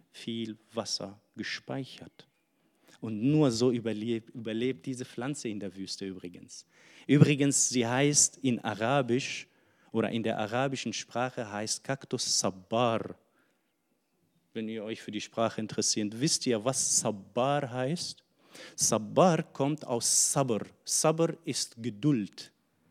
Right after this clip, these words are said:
So hat man diese Pflanze genannt, Sabbar, weil sie so viel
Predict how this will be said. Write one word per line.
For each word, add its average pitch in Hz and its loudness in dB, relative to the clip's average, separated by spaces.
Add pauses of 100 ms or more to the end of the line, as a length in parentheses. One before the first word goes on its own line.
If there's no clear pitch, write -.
(920)
So - -2
hat 196 -2
man 135 0
diese 131 -2
Pflanze 123 -2
genannt, 107 -2 (160)
Sabbar, 104 -2 (520)
weil 110 -2
sie 110 -4
so 147 0
viel 123 0